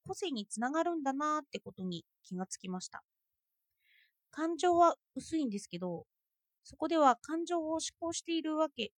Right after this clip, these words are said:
なんですよね。思考しているので、それを文字に起こすこのができるんです。この薄い感情をみんなに伝えることができる。私が景色を見て、それに対して私はどう思っているのかを思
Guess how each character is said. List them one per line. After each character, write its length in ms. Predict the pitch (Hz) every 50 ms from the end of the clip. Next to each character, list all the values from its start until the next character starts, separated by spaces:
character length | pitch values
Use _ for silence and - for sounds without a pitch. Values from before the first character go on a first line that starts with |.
| - -
な 120 | 180 180
ん 60 | 180
で 100 | 170 165
す 200 | 160 - - 160
よ 140 | 160 151 165
ね。 180 | 196 247 277 285 _ _ _ _ _ _ _ _ _ _ - - -
思 100 | - 330
考 40 | 339
し 80 | -
て 140 | - 359 339
い 40 | 339
る 100 | 339 330
の 120 | 285 254
で、 300 | 233 254 262 247 220 196
そ 160 | 190 - - 233
れ 60 | 247
を 40 | 226
文 180 | 214 254 349
字 140 | - - 339
に 100 | 294 240
起 60 | 202 180 -
こ 80 | 226
す 100 | 220 -
こ 140 | - - 240
の 100 | 254 269
が 320 | 269 - 320 320 294 - - _ _ _ _ _ _ _ _ _ - 185
で 80 | 190
き 120 | 170 - 190
る 100 | 160 156
ん 40 | 151
で 120 | 147 160
す。 100 | 160 - _ _ _ _ _ _ _ _ _ _ _ _ _ _ _ _ _ _ _ - - - - _ _
こ 120 | - - 277
の 160 | 285 302 277
薄 220 | - - - 330
い 80 | 330 330
感 220 | _ - 330 330
情 140 | 294 311 311
を 160 | 294 311 311
み 160 | 262 262 285
ん 40 | 302
な 100 | 320 320
に 140 | 277 214 180 _ -
伝 100 | - 294
え 20 | 302
る 80 | 302
こ 120 | 294 - -
と 100 | - 339
が 140 | 330 302 220
で 80 | 185
き 160 | - - -
る。 80 | - 185 - _ _ _ _ _ _ _ _ _ _ _ _ _ _
私 340 | - - - 294 285 - 330
が 280 | 339 349 330 285 247
景 160 | - - 330
色 200 | 330 - - -
を 60 | 233 220
見 140 | 220 226
て、 340 | 214 - 277 277 247 208 - _ _ _
そ 140 | - - 269
れ 80 | 302
に 120 | 302 311 294
対 180 | - 330 320
し 60 | 294 -
て 100 | - 233
私 320 | 202 196 - 269 - -
は 80 | 294 277
ど 140 | - 349
う 20 | 392 381
思 120 | 359 330
っ 40 | 302
て 140 | - - 262
い 60 | 262
る 100 | 247 247
の 120 | 240 226 214
か 180 | - 220 220
を 240 | 240 254 247 214 190
思 60 | -